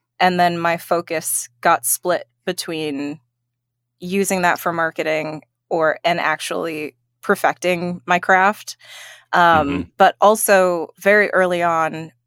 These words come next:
Speaker 1: Clubhouse was a very popular app that came out, and I was on there early on. I started building a community on there that really flourished, and I loved it, but it started to take too much of my time,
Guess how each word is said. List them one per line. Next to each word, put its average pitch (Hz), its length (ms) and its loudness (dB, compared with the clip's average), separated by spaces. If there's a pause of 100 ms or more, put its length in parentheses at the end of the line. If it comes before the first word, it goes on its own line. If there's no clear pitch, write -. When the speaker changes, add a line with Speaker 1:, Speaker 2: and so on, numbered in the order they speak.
(240)
Speaker 1:
Clubhouse 214 840 0
was 175 180 -4
a 185 60 -4
very 160 180 -4
popular 160 500 -4
app 156 360 -2
that 156 100 -8
came 156 260 -12
out, 143 300 -2 (400)
and 170 160 2
I 175 100 4
was 185 160 0
on 175 200 2
there 165 360 -2 (140)
early 165 240 0
on. 160 460 -4
I 160 480 0
started 170 400 -2
building 170 280 -4
a 156 80 -6
community 208 720 -4 (440)
on 170 220 0
there 151 360 -2
that 156 380 2 (120)
really 262 320 2
flourished, 233 760 0
and 185 120 0
I 180 120 4
loved 190 340 2
it, 226 300 -2 (420)
but 190 140 4
it 156 100 -4
started 202 380 0
to 185 120 -8
take 175 260 -10
too 185 200 -8
much 160 280 -6
of 190 140 -8
my 196 180 -4
time, 208 500 -4